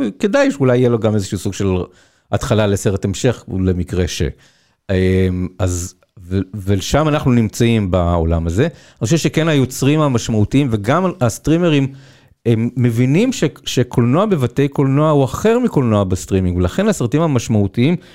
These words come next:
הנה, בדיוק היום קיבלנו הודעה שמאוד הפתיעה אותי, שהסרט של ג'ואל כהן, אה, הטרגדיה של מקבת, יוצא בארץ, בבתי הקולנוע,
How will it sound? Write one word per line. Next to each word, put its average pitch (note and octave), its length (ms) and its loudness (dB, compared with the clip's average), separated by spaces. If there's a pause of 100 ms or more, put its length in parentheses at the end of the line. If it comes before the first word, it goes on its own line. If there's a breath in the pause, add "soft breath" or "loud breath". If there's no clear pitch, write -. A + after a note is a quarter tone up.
(140 loud breath)
הנה, D#3+ 100 2
בדיוק F3 260 0
היום G3+ 120 0
קיבלנו F#3 280 2
הודעה E3 300 2
שמאוד E3 380 2
הפתיעה C3 260 2
אותי, G2+ 220 0
שהסרט G#2+ 840 2
של C#3 120 -2
ג'ואל C#3 240 2
כהן, D3 360 0
אה, B2+ 340 4
הטרגדיה B2+ 360 0
של C3+ 120 -4
מקבת, C#3 460 -2
יוצא G#2 260 0
בארץ, D3 500 -2
בבתי G#2+ 360 -2
הקולנוע, E3+ 320 0